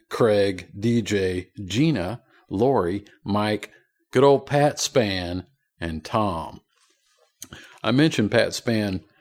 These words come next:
uh, first and last name, and I will do that to any of the others if they send me an email and say, "Yeah, it's, it's okay." I don't wanna do that. I'm just using first names only, except for Pat, because I've already done it once. The cat's out of the bag.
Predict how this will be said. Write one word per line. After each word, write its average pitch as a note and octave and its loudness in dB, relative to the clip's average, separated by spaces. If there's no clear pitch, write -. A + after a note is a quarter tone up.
uh, F2+ -2
first A#2+ 0
and C3+ 4
last G2+ 0
name, G2 -2
and G2+ -2
I A2+ 2
will C#3+ 6
do G#2+ 2
that F#2+ 4
to - -6
any A#2 4
of E2+ -4
the F2+ -4
others F#2+ 0
if G#2 -2
they G2+ -2
send A#2+ 2
me A2+ 4
an C#3+ 2
email A2 2
and F#2 -4
say, G#2 2
"Yeah, G2+ 2
it's, F#2 -2
it's F#2+ 2
okay." F2+ -2
I B2 4
don't C#3 4
wanna A#2+ 2
do B2 4
that. A2 2
I'm G#2 -2
just G2+ -4
using G#2 2
first A#2 0
names G2+ -2
only, G2+ 0
except - -4
for - -10
Pat, B2+ -6
because G#2 0
I've G2 0
already G2 2
done G2+ -2
it G2 -12
once. - -8
The G#2 -4
cat's - 0
out G2+ 2
of G2 -2
the F2 -2
bag. F#2 0